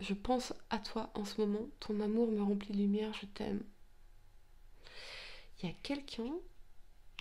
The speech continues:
qui s'angoisse de vous voir partir, de vous voir vous éloigner, de vous voir refaire votre vie,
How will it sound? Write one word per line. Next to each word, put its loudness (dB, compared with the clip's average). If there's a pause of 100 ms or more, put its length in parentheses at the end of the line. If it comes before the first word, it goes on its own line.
(160)
qui -6
s'angoisse 4
de 2
vous 2
voir 2
partir, 0
de 2
vous 4
voir 2
vous 2
éloigner, 4 (1400)
de 8
vous 10
voir 8
refaire 4
votre 0
vie, 0